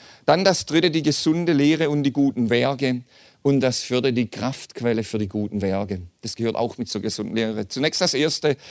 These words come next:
der Gebrauch des Begriffs gesunde Lehre. Titus soll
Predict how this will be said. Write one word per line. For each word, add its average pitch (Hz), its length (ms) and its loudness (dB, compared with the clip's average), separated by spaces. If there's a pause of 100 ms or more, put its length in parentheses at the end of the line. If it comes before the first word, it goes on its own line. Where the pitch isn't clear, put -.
(220)
der 151 120 4
Gebrauch 165 580 2
des - 220 -2
Begriffs - 560 0
gesunde 131 480 0
Lehre. 104 420 0 (1300)
Titus 254 520 2
soll 185 380 4